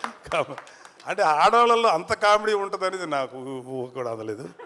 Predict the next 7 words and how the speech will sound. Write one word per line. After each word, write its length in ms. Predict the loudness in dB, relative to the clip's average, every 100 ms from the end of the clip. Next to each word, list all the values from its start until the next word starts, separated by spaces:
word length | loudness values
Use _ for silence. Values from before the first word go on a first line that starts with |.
| -18 -20 -10 -2
సుమను 300 | 2 2 2
చూసిన 240 | -2 -6 -6
తర్వాత 300 | -4 -4 -4 -8 -10 _ _ _ -18
అమ్మ 220 | -12 -8 -8 -8
తక్కువ 220 | -8 -4
వాళ్ళు 140 | -4 -4
కాదురా 220 | -4 -4